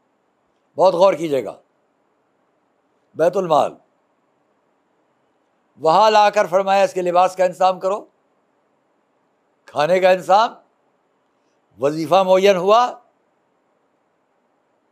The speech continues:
दो बातों के लिए मैंने वाक़या बयान किया। पहली बात, बाद रिसालत, हुजूर की वफ़ात के बाद ये पच्चीस साल गुजर गए,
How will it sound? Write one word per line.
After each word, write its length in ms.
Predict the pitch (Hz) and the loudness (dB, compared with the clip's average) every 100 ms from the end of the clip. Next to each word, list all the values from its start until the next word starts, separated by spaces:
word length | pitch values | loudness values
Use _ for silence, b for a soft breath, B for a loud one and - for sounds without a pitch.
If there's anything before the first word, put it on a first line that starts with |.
| _ _ _ _ _ _ 127 | _ _ _ _ _ _ -2
दो 180 | 196 | 0
बातों 320 | 185 170 180 175 | 2 2 0 -4
के 60 | |
लिए 120 | 170 | -4
मैंने 180 | 156 156 | -4 -4
वाक़या 300 | 151 135 139 127 | -4 -4 -4 -6
बयान 240 | 117 92 | -6 -10
किया। 220 | 87 82 _ _ _ _ _ _ _ _ _ _ _ _ _ _ _ _ _ - | -16 -20 _ _ _ _ _ _ _ _ _ _ _ _ _ _ _ _ _ -2
पहली 300 | 180 247 262 | 0 0 0
बात, 360 | 226 214 214 | 2 2 0
बाद 420 | 139 143 202 214 202 | -2 0 2 2 0
रिसालत, 760 | 202 185 - 175 180 185 185 _ _ | -2 -4 -2 -2 0 -2 -4 _ _
हुजूर 300 | 139 175 214 | -14 -10 -10
की 320 | 196 202 196 180 | -8 -4 -4 -6
वफ़ात 440 | 135 131 170 196 190 | -16 -6 -2 -2 -4
के 100 | 185 | -6
बाद 380 | 165 175 156 - _ _ _ _ - | 0 0 -2 -8 _ _ _ _ -12
ये 80 | 185 | -6
पच्चीस 440 | 185 175 214 214 | -6 -6 -8 -4
साल 180 | 190 190 | -2 0
गुजर 260 | 170 165 143 | 0 -2 -2
गए, 280 | 113 87 | -6 -8